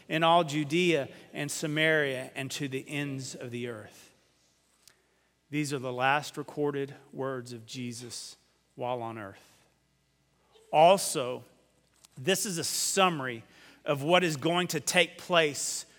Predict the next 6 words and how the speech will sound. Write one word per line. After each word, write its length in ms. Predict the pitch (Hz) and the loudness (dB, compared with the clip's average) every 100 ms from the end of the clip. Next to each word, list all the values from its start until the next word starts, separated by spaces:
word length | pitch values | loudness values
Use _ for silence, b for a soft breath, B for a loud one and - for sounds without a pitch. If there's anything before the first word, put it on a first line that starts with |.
| b | b
throughout 520 | - 170 160 160 170 | -4 2 8 8 6
the 60 | 170 | 2
book 240 | 143 160 | 0 0
of 100 | 147 | 0
Acts. 800 | 135 113 - - - - - - - _ _ _ _ _ _ _ _ - | -2 -2 -8 -14 -16 -16 -18 -20 -20 _ _ _ _ _ _ _ _ -2
So, 320 | - 165 | 4 4